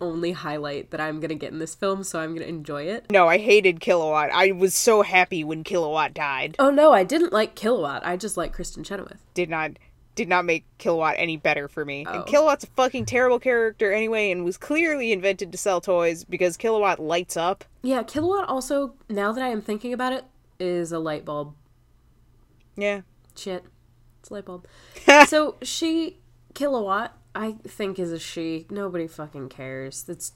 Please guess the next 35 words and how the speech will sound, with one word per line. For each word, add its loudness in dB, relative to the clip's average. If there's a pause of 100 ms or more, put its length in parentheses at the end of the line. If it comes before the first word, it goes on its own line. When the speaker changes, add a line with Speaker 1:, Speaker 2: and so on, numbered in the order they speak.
Speaker 1:
two -6
thousand -4
eight. -10 (560)
Um, -4 (500)
she -2
does -2
not -4
cast -8
a -14
shadow -12 (560)
when -2
she -6
is -8
lit -8
up. -12 (520)
And -4
I 0
have, -4
I 0
just -4
love 2
this -4
fucking -4
"get -4
out -4
of -4
my 0
face -4
two -2
thousand -6
eight" -8
is -4
in -4
my -4
notes. -8